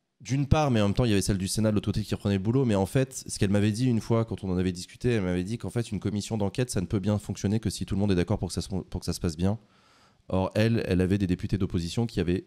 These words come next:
décidé que ça se passerait mal et qui, du coup, euh, venaient physiquement dans la salle faire du, enfin, ils venaient debout, hurler dans le, dans la, enfin,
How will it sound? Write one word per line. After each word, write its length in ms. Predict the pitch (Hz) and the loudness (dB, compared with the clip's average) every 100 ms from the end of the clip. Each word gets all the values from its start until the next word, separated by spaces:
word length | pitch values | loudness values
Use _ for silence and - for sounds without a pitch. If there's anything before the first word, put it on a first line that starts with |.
| - | -2
décidé 420 | 95 107 - 110 | 0 0 0 -2
que 60 | 113 | -2
ça 80 | |
se 60 | 95 | -4
passerait 260 | 92 - 92 | -6 -4 0
mal 260 | 101 117 - | 0 0 -4
et 80 | |
qui, 120 | - 85 | -8 -6
du 140 | 87 | -8
coup, 340 | - 107 120 | -2 0 2
euh, 120 | 95 82 | 2 0
venaient 400 | 87 95 110 113 | 0 2 2 0
physiquement 440 | - 95 - 107 | -4 -10 -2 2
dans 120 | 104 | 2
la 100 | 92 | 2
salle 340 | 87 107 107 104 | 2 0 0 0
faire 220 | - 92 | -2 -2
du, 280 | 92 90 85 | 0 -2 -2
enfin, 140 | - | -2
ils 80 | 90 | 0
venaient 200 | 90 95 | 2 2
debout, 460 | 90 95 104 110 113 | 2 0 2 2 2
hurler 320 | 107 95 101 | 2 4 2
dans 120 | 95 | 2
le, 160 | 90 87 | 0 0
dans 100 | 90 | 0
la, 80 | 87 | -2
enfin, 220 | - 92 | -2 -6